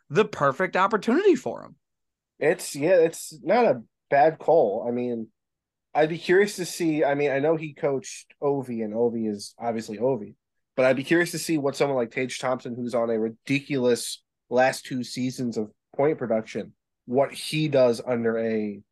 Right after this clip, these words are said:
Speaker 2: a, uh, Barry Trotz more defensive style system.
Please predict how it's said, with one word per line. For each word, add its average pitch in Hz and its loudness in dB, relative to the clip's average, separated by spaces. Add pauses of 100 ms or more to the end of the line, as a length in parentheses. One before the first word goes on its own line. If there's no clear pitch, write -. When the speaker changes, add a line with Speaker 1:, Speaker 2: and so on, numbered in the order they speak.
(500)
Speaker 2:
a, 120 2
uh, 110 2
Barry 120 2
Trotz 120 -2
more 123 -2
defensive 123 -6
style 113 0 (300)
system. 110 -6